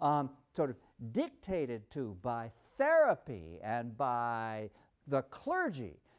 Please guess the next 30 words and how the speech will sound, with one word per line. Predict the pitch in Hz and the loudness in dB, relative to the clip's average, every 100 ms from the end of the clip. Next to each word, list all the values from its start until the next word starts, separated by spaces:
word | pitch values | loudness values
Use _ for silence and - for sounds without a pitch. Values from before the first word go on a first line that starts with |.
| - | -4
and | 160 170 | 0 4
by | 170 180 | 4 6
everyone | 240 294 277 240 | 4 2 0 0
else | 262 349 339 | 0 -2 -4
who | 214 | -6
might | 165 170 156 | -4 -4 -2
have | 156 147 | -4 -4
something | - 147 135 131 | -4 -6 -6 -14
to | 120 | -6
say | 185 302 | 0 4
about | 285 139 110 | 4 4 0
it, | - _ - | -4 _ -6
became | 170 - 185 180 | -6 -4 -4 -6
far | - 202 339 330 | 2 4 6 4
more | 196 151 143 - _ _ | 6 6 4 0 _ _
pervasive | 185 160 165 170 - 156 - | 4 6 4 2 -2 -8 -2
and | 160 151 139 | 0 0 0
determinate | 135 - 190 208 110 - _ - - | -4 0 2 2 -2 -6 _ -16 2
than | 170 202 | 4 4
it | |
was | 156 147 165 | 2 2 2
when | 165 175 | 0 -4
there | 185 | -2
was | 196 | -2
no | 196 208 | 0 -2
discourse | 226 359 - 277 160 143 | -2 -8 -4 -4 -4 -8
about | 120 90 | -8 -6
it. | 71 _ _ _ _ _ _ _ - | -8 _ _ _ _ _ _ _ 2
So | 202 190 | 6 8
that, | 180 165 156 | 10 8 6